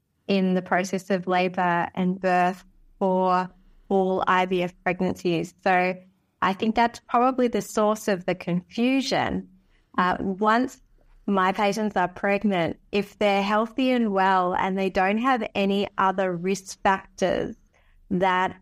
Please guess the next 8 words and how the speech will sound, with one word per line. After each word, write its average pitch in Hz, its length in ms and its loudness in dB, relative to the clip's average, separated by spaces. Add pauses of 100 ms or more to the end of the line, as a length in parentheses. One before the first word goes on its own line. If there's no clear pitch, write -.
(100)
are 175 560 0 (640)
likely 202 480 2
to 202 100 0
cause 190 600 0 (580)
concern 196 680 0
in 190 280 -2
their 175 160 0
pregnancy, 233 1120 -2